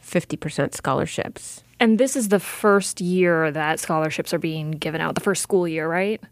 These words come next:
Speaker 1: Exactly. Yeah, we're in the first few weeks of Illinois ever paying private school tuition. We have about fifty-six hundred kids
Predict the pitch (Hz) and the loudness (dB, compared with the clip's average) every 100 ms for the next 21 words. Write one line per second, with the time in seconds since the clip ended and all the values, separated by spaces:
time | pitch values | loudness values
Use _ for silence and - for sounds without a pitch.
0 | - - - 156 160 147 - 156 147 160 | -20 -6 -2 2 4 4 4 2 4 0
1 | - 170 156 175 175 160 - 185 196 - | 2 4 6 4 4 2 2 2 2 -4
2 | - 202 233 214 202 190 - - - - | -2 2 4 4 4 4 0 -8 -10 -12
3 | - 165 165 160 156 160 - 175 175 180 | -2 4 6 6 2 -2 0 2 4 4
4 | 160 156 156 156 160 _ _ _ - 180 | 2 2 2 2 0 _ _ _ 0 0
5 | 180 180 175 - 180 170 160 151 160 156 | 2 2 2 -2 2 4 4 4 4 2
6 | 156 _ _ - 165 165 165 - - 151 | -2 _ _ -2 0 2 -2 -8 -4 -2
7 | 143 - 147 143 - 113 147 165 170 160 | -2 0 0 0 -2 0 2 2 2 2
8 | 151 151 151 151 139 139 - - - 170 | 2 2 4 2 4 4 4 0 0 0
9 | 190 - 165 - - 185 185 180 165 - | 0 0 -2 -2 0 4 4 4 2 2
10 | 160 180 214 - | 4 4 0 -6